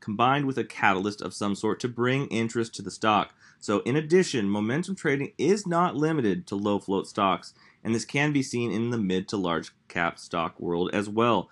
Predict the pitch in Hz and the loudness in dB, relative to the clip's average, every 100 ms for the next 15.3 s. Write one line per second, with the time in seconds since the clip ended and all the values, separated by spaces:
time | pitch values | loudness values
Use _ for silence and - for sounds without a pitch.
0 | _ - 110 123 180 185 180 147 123 117 | _ -10 -6 -2 0 2 2 2 2 0
1 | 117 - - - 117 120 113 120 139 180 | -2 -8 -18 -4 2 2 4 4 2 2
2 | 175 147 143 127 120 - 113 98 117 - | 0 2 2 0 -4 -6 -6 -4 -4 -6
3 | - - 117 123 135 127 117 110 120 107 | -8 0 4 4 4 4 4 4 4 2
4 | - - 165 147 104 95 - 92 98 95 | -2 2 4 6 4 4 0 -2 0 0
5 | 90 90 87 - 127 156 107 85 - _ | 0 -2 -4 -2 -2 0 0 -2 -4 _
6 | _ 90 82 82 - - - 92 82 - | _ -6 -4 -6 -10 -14 -2 0 0 -6
7 | - _ _ _ _ - 107 104 101 98 | -18 _ _ _ _ -2 2 4 4 4
8 | 95 87 85 82 - 69 - - - - | 2 2 0 -2 -4 -8 -8 -10 -10 -12
9 | - _ - 92 85 95 110 131 131 131 | -18 _ -6 -4 -2 0 2 2 2 2
10 | - 151 151 127 120 113 117 117 - - | 2 2 2 0 0 0 2 0 -2 -4
11 | 113 101 120 135 175 127 107 104 95 101 | -4 2 4 6 4 2 2 2 0 -2
12 | 90 90 90 85 101 - _ - 98 101 | 0 -2 -2 -2 -4 -6 _ -4 0 0
13 | - 110 123 123 131 123 123 131 117 117 | 0 4 4 4 4 4 4 0 0 0
14 | 123 123 117 117 117 110 104 - 110 110 | 0 2 2 2 0 -2 -2 -2 2 4
15 | 123 135 156 | 4 2 0